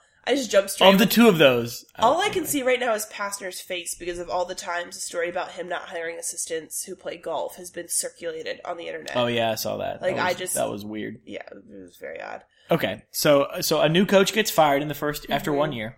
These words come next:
Speaker 2: Got it.
Speaker 1: Mm-hmm. I think Capel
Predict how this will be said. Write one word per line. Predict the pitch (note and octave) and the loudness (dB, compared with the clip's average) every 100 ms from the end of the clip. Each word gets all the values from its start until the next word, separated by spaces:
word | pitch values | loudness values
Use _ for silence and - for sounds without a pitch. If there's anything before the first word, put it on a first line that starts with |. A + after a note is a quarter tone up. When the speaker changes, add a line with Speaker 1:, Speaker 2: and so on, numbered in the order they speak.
| _ | _
Speaker 2:
Got | C3 A2 | -4 -2
it. | E3 | -4
Speaker 1:
Mm-hmm. | E3 _ _ _ - - | -8 _ _ _ -18 -2
I | G3 | -2
think | G3 G3+ F#3+ F3+ - _ _ _ _ _ _ _ _ _ | -2 -6 -8 -10 -16 _ _ _ _ _ _ _ _ _
Capel | - - A3 G#3+ G#3+ G3 F#3 F3+ F3 | -20 -12 -10 -10 -4 0 0 0 -6